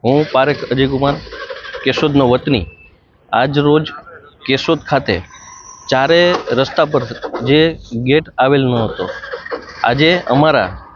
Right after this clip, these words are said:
શ્રી છલીપાલિત સંઘ દ્વારા સહવાસન કલ્યાણ ભૂમિ તીર્થંકર સમિતિ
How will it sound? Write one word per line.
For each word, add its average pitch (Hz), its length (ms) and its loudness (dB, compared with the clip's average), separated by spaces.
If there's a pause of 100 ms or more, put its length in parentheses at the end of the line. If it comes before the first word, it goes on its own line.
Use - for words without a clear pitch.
શ્રી 151 200 -4
છલીપાલિત 151 520 0
સંઘ 151 240 0
દ્વારા 117 380 2
સહવાસન 156 560 0
કલ્યાણ 151 360 2
ભૂમિ 135 300 2
તીર્થંકર 147 400 0
સમિતિ 139 480 0